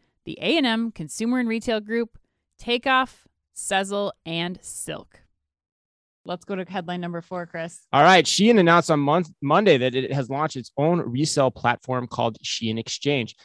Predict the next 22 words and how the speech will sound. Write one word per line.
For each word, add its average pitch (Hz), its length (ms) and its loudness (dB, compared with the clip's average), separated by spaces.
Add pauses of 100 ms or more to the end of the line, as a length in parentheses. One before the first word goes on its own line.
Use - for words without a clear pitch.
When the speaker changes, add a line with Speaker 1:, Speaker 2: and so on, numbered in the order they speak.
(220)
Speaker 2:
Shein, 185 240 0
for 156 120 0
those 156 160 6
that 143 80 -2
may 147 140 4
be 131 120 -2
unfamiliar, 131 560 -6
is 107 140 -10
the 113 80 -10
fast 139 440 -2
fashion 120 320 -2
app 117 220 -8
that - 80 -12
has 117 120 -8
been 101 160 -10
taking 151 380 -10
the 113 160 -10
Apple 117 360 -8
App 110 180 -6
Store 110 400 -8
by 104 220 -6
storm. 120 500 -4